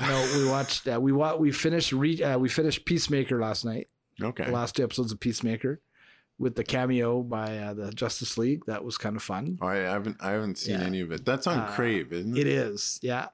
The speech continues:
Speaker 2: Yeah.
Speaker 1: I'm reading, uh, we were at our friend's place in, uh, uh, Elkford, where, which is in British Columbia. They just moved into a new house, and they're like, "Take a book," <laughs> 'cause we have all these books and not enough room. So I grabbed a, a Jack Reacher novel.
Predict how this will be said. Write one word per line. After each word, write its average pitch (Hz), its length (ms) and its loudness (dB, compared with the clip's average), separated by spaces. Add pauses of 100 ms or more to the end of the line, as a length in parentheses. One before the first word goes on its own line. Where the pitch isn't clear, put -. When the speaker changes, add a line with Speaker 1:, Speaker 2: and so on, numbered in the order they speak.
(160)
Speaker 2:
Yeah. - 120 -12 (240)
Speaker 1:
I'm 131 140 0
reading, 147 380 4
uh, 120 560 0 (320)
we 156 120 4
were 156 120 6
at 156 120 4
our 139 120 2
friend's 143 420 0
place 120 600 0
in, 113 380 0
uh, 101 400 -4 (220)
uh, 98 520 -12 (240)
Elkford, 113 540 -2 (320)
where, 113 240 -6 (160)
which 123 200 -6
is 110 100 -4
in 107 180 -6
British 113 340 -2
Columbia. 113 460 -2 (340)
They 120 100 -2
just 123 200 -2
moved 127 200 2
into 113 220 0
a 107 60 -2
new 113 140 0
house, 117 520 0
and 110 140 -6
they're 104 120 -8
like, 101 180 -8 (240)
"Take 151 140 2
a 151 60 6
book," - 500 0
<laughs> - 40 -20
'cause - 220 -4
we 165 80 2
have 170 120 2
all 160 100 4
these 135 220 2
books 135 440 -2 (300)
and 127 120 2
not 123 160 0
enough 117 260 -2
room. 151 300 0 (380)
So - 140 0
I 156 40 6
grabbed 156 280 4
a, 131 300 2
a 127 60 2
Jack 131 320 0
Reacher 156 380 4
novel. 98 440 -4